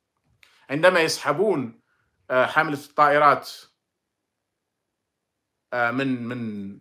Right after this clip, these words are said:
آه، مياه القريبة من غزة وترجع إلى الولايات المتحدة، هذه إشارة. عندما لا يبيعونهم، آه، طا-، طائرات الهليكوبتر الأباتشي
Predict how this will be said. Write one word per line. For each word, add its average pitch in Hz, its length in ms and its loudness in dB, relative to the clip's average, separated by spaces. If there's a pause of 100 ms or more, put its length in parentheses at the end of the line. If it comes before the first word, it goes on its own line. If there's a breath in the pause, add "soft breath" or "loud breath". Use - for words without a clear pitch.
آه، 98 480 -6
مياه 113 500 -2
القريبة 110 580 -6
من 101 180 -10
غزة 117 600 -4 (380 soft breath)
وترجع 131 880 -2
إلى 120 100 -4
الولايات 131 420 -2
المتحدة، 120 540 -4
هذه 143 320 -8
إشارة. 139 480 -8 (340 soft breath)
عندما 165 680 4
لا 175 260 8
يبيعونهم، 156 880 0
آه، 131 160 0
طا-، 139 460 4
طائرات 143 340 0
الهليكوبتر 143 500 -2
الأباتشي 131 720 -4